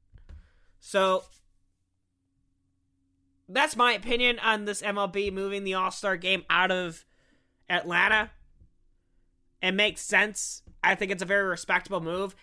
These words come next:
It's hard to say that it's not a respectable mo-, respectable move unless you live in Georgia. And you, of course, think the same way I'm thinking is, yes, you may not agree with the new voting law,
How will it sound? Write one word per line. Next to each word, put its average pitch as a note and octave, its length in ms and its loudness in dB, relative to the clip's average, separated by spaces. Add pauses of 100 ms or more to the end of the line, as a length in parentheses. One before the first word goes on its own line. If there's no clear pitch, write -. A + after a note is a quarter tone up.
(120)
It's E3+ 160 -6
hard A3 220 4
to G3 60 -6
say G#3+ 200 2
that F#3+ 160 2
it's D#3+ 160 -6
not F#3 180 4
a G#3 60 4
respectable G#3 680 0
mo-, A3 280 -2
respectable A3 580 0
move A3+ 340 2
unless F#3 360 0
you D#3+ 80 0
live D#3+ 200 0
in C#3+ 140 -2
Georgia. C3 400 -2 (580)
And F3+ 140 0
you, F#3+ 140 2
of F3 120 -8
course, G3 340 0
think G3 280 -6
the G3 80 -10
same F3+ 280 -4
way F3 160 -2
I'm G3+ 200 2
thinking F3+ 380 -6
is, E3 260 -4 (460)
yes, A3+ 320 2
you G3+ 80 -4
may G#3 160 4
not G3+ 180 4
agree F3+ 240 4
with A3+ 140 6
the G3+ 80 0
new F#3+ 160 2
voting G#3+ 340 4
law, D#3+ 360 4